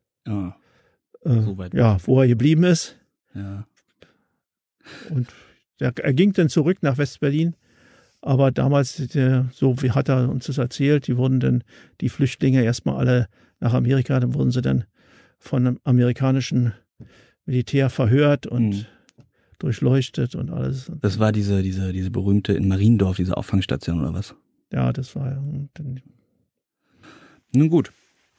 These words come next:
Speaker 1: dann haben Sie Ihre Ausbildung zum Automaten
Speaker 2: Einrichter.
Speaker 1: Einrichter gemacht und haben keine Spielautomaten gemacht, sondern Industrieanlagen vermutlich.
Speaker 2: Jawohl.
Speaker 1: Was, was, was hat man da so gemacht? Und, also, wenn,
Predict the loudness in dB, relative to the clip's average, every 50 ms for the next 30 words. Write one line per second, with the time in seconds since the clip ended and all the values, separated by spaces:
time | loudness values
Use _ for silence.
0 | _ _ -6 -4 -2 0 0 0 0 0 -2 -2 -4 -6 -6 -4 -2 0 0 0
1 | 0 0 0 0 0 -2 -6 _ _ _ _ _ _ _ _ _ _ _ -12 -10
2 | -6 -4 -4 -4 -4 -2 0 2 2 2 2 0 _ _ _ -6 -4 -2 -2 -2
3 | -2 -4 -8 -8 -8 -6 -2 2 2 4 4 2 0 0 0 0 2 2 2 0
4 | 0 -2 -2 -4 -6 -4 0 0 0 2 0 -2 0 0 0 0 -2 -2 -4 -2
5 | 0 0 0 0 -2 -2 0 0 2 2 2 2 4 4 4 4 4 4 2 0
6 | -2 -4 -2 0 0 2 2 0 0 -2 -4 _ -4 -2 -2 -2 -2 -2 -4 -2
7 | 0 0 -2 -4 -6 -10 -12 -10 -8 -6 -4 -4 -4 -4 -6 -6 -8 -14 _ _
8 | -20 -20 -20 -20 -20 -20 -12 -6 -6 -6 -6 -6 -10 -10 -10 -8 -8 -8 -8 -8
9 | -8 -8 -8 -6 -6 -6 -4 -2 -4 -2 -2 -2 -2 0 0 2 2 0 0 2
10 | 2 4 4 2 0 -2 -8 -8 -4 -2 -2 -2 -2 -4 -4 -4 -2 -2 0 2
11 | 2 2 0 -2 -12